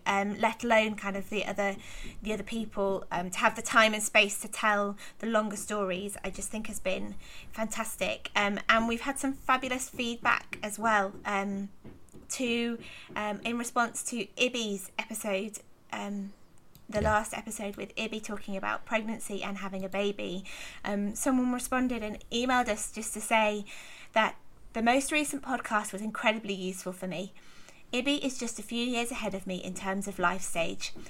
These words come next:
Speaker 1: I'm thirty-two and planning to start a family in the next few years. And some of the things she said really resonated, particularly the bit about people just not understanding.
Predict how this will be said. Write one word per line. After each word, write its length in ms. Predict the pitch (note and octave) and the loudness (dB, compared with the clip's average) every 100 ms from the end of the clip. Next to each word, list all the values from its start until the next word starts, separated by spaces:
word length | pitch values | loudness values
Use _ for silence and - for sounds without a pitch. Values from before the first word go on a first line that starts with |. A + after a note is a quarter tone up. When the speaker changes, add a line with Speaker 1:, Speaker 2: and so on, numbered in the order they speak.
| - G#3+ | -2 4
Speaker 1:
I'm 180 | A#3 | 4
thirty-two 640 | B3 C#4 C#4 - - G3 F#3+ | 4 0 0 -6 -2 -2 -2
and 100 | G3 | -4
planning 320 | G#3 G3+ F#3+ G3 | 0 0 0 -2
to 80 | G3 | -2
start 260 | G3 F#3 | 2 2
a 40 | G3 | 2
family 420 | G#3 G3 F#3 F#3 | 0 0 0 -2
in 140 | F#3 F3+ | -2 -2
the 80 | |
next 260 | F3+ - - | -2 -4 -8
few 180 | - G#3 | -6 -4
years. 460 | G3 G3+ - - - - - - - - | -4 -6 -6 -10 -12 -14 -16 -16 -10 -4
And 100 | A3 | -2
some 180 | A#3 A#3+ | 0 0
of 60 | |
the 80 | C4 | -2
things 260 | C4 A#3+ A3 | 0 0 0
she 140 | - | -2
said 300 | - G3 F#3+ | -2 -2 -2
really 280 | F#3+ F#3+ F#3+ | 0 0 2
resonated, 760 | F#3 F#3+ F3+ F#3 F#3 F#3 F3+ - - - - - | 0 -2 -4 -4 -6 -8 -8 -14 -18 -18 -18 -18
particularly 560 | - - C4+ - C4+ C#4 | -8 -2 0 2 2 2
the 100 | C#4+ | 2
bit 240 | A#3+ A3+ | 0 -2
about 220 | G#3+ G3 - | 0 0 0
people 380 | G#3 G#3 G#3 | -4 -4 -4
just 260 | G3+ G3+ - | 0 0 0
not 160 | A3 - | -2 -2
understanding. 800 | F#3 G3 - F#3 F#3 F3 G3+ | -4 -4 0 2 2 -4 -6